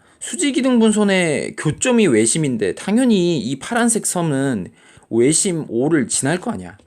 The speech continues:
그러니까, 어, 이 파란색 선은, 수직 이등분선은 바로 외심 O를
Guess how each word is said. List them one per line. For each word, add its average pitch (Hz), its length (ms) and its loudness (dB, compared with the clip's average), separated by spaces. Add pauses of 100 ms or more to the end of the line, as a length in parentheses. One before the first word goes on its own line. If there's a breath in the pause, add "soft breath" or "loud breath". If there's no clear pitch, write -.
(720)
그러니까, 123 880 -4 (520 soft breath)
어, 87 380 -8
이 104 180 -8
파란색 185 540 -2
선은, 170 420 -4 (320)
수직 - 320 -8
이등분선은 131 800 -4 (420 soft breath)
바로 104 240 -6
외심 113 640 -2 (680)
O를 117 460 -4